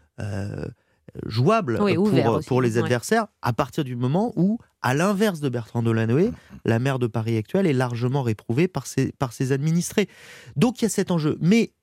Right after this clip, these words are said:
Speaker 1: il y a un autre paramètre quand même, c'est qu'une fois qu'on a, qu'on a considéré que l'étiquette n'était pas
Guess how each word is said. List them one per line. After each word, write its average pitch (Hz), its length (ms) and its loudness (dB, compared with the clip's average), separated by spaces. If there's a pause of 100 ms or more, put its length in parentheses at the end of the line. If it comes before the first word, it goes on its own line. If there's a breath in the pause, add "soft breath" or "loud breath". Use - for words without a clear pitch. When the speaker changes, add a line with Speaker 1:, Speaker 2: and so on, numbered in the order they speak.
(260)
Speaker 1:
il 151 60 0
y 156 40 4
a 170 80 4
un 180 100 2
autre 220 220 0
paramètre 143 460 -2
quand 156 120 -2
même, 160 200 0
c'est 127 140 -2
qu'une 185 360 0
fois 202 240 -2
qu'on 143 200 -6
a, 127 80 0 (580)
qu'on 135 160 -2
a 131 80 0
considéré 151 500 -2
que - 60 -8
l'étiquette 143 440 -6
n'était 123 220 -4
pas 170 240 -4